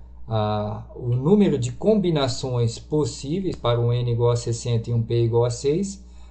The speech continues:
nós vamos utilizar a função combin também, combin.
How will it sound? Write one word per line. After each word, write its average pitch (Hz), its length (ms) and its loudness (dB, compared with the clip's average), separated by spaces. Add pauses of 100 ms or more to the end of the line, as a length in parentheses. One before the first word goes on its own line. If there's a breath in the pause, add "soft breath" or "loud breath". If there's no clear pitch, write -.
(120)
nós 123 220 -2
vamos 135 240 -2
utilizar 127 760 0 (380)
a 113 160 -2
função 123 720 -4 (240)
combin 151 460 0
também, 131 400 0 (680)
combin. 147 560 -2